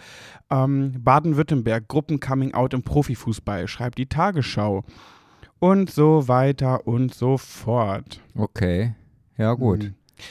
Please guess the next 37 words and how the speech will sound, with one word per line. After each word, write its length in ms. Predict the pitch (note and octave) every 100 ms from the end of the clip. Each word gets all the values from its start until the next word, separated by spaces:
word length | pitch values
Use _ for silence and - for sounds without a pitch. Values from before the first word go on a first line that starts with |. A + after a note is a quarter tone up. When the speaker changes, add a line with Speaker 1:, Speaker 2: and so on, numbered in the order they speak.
| - -
Speaker 1:
Nervig 420 | C3+ D3 D#3+ C#3+
seid 240 | C3+ B2
ihr 160 | B2 A2
alle. 420 | G#2 G#2+ G2+ G2+ - _ _ _ _ _ _
Speaker 2:
Naja, 340 | A2 G#2 F#2
also, 380 | F2+ A2 A#2+ A#2+ - - - -
ja, 320 | A#2 G#2 G2+ -
ja, 180 | G2 F2+
gut. 440 | - E2+ - - -
Also, 380 | G2 E2+ E2+ D#2+ D#2+ -
ich, 240 | A2 -
ja, 220 | E2+ D2+ - -
ich 200 | G#2 _
bin 260 | G2 F2+
da. 300 | F2 E2+ E2+ -
Ich 180 | - C3
lass 300 | - G3 G#3+
mich 160 | G#3+ F#3
überraschen, 560 | F3+ D#3 C#3+ G3+ - F3
ob 140 | E3
da 100 | E3
jetzt 240 | D#3 D3
noch 160 | D#3 C#3
heute 240 | D#3+ D#3
irgendeine 500 | - D3 C#3+ C#3 C3+
besondere 680 | A#2+ A2 A#2 A2 D#3+ F#3+ D3+
Aktion 680 | B2+ - - - D#3 D#3 D#3+ - - - _
vom 200 | - C3
Stapel 520 | A#2+ C3+ C#3+ - E3
läuft 500 | F3 D#3+ D#3+ E3 -
oder 200 | C3 B2+
nicht 380 | B2 C#3+ F3 -
oder 200 | C3 A#2+
wie 140 | A#2+
auch 180 | A#2 B2
immer. 360 | D3 D#3 D#3 D3+
Dann 480 | B2+ B2 B2 A#2+